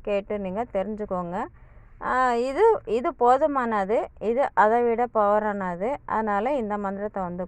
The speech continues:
கொடுக்குறேன். இது வந்து நீங்க அந்த பூஜையை வந்து ஆரம்பிக்கிற, ஆ, எப்போ ஆரம்பிக்கிறீங்களோ அப்போதிலிருந்தே வந்து இந்த மந்திரங்களை ஜபிச்சுக்கிட்டு தான் எ-, உங்களோட இந்த வேலை எல்லாமே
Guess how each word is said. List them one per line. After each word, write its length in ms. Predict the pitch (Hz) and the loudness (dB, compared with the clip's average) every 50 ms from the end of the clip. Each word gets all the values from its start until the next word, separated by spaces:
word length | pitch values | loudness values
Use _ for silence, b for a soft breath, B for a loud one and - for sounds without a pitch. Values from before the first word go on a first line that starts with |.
| - | -8
கொடுக்குறேன். 420 | - 170 170 170 - - 175 185 269 B B B B B B B B B B B | -8 -8 -8 -8 -8 -6 -6 -6 -6 B B B B B B B B B B B
இது 220 | - - 262 277 269 | 0 2 4 4 4
வந்து 400 | 262 247 254 269 311 403 453 - | 4 2 2 2 2 2 2 0
நீங்க 320 | - 240 262 262 254 247 226 | -2 -2 -2 2 4 4 6
அந்த 240 | 214 226 226 226 214 - - | 6 6 4 2 0 0 0
பூஜையை 500 | 269 302 339 320 349 320 277 269 254 240 | 0 2 2 2 2 2 2 4 4 2
வந்து 360 | 226 214 220 214 240 320 392 - - - | 2 2 0 2 2 2 2 0 0 2
ஆரம்பிக்கிற, 1080 | 196 214 233 262 294 311 302 262 240 233 240 - - 220 196 214 214 226 233 220 208 - - - - | 6 8 8 8 8 8 6 4 2 0 -2 -2 -2 0 2 2 2 2 2 0 -2 -4 -6 -6 -2
ஆ, 160 | - - 202 202 | 0 2 2 4
எப்போ 400 | 202 208 220 226 - 311 302 277 233 220 214 202 202 220 | 2 2 0 2 6 8 8 10 10 10 10 8 8 6
ஆரம்பிக்கிறீங்களோ 720 | 247 262 247 240 220 - 208 202 185 185 196 254 277 233 | 4 4 2 -2 -4 -4 -4 -4 -4 0 2 4 4 4
அப்போதிலிருந்தே 760 | 196 - - - 269 269 262 240 226 214 220 214 226 247 302 311 | 4 2 0 0 2 2 4 4 2 0 0 0 2 2 4 4
வந்து 300 | 269 226 208 226 277 349 | 4 2 2 0 -2 -2
இந்த 220 | 311 254 220 202 | -2 -2 -2 -2
மந்திரங்களை 720 | 202 202 196 220 233 240 254 247 233 220 214 208 220 247 | 0 0 -2 -2 0 0 0 0 0 0 0 0 0 0
ஜபிச்சுக்கிட்டு 720 | 269 226 - 208 202 214 240 233 - 226 208 208 190 190 185 | 0 0 0 0 0 0 -4 -6 -6 -6 -2 0 2 2 4
தான் 220 | 202 214 240 330 392 B B B B B B B - | 4 4 4 4 2 B B B B B B B -2
எ-, 240 | 208 233 240 208 - - | 2 2 2 2 2 0
உங்களோட 460 | 247 269 269 247 247 240 214 214 254 359 427 - - - - | 0 0 0 4 6 6 8 8 8 6 4 4 0 -8 -8
இந்த 240 | 208 220 214 208 208 | -2 0 2 2 6
வேலை 360 | 208 220 233 247 254 240 226 | 8 8 8 8 6 6 6
எல்லாமே 440 | 220 214 220 233 226 220 233 311 | 6 6 6 4 4 4 2 0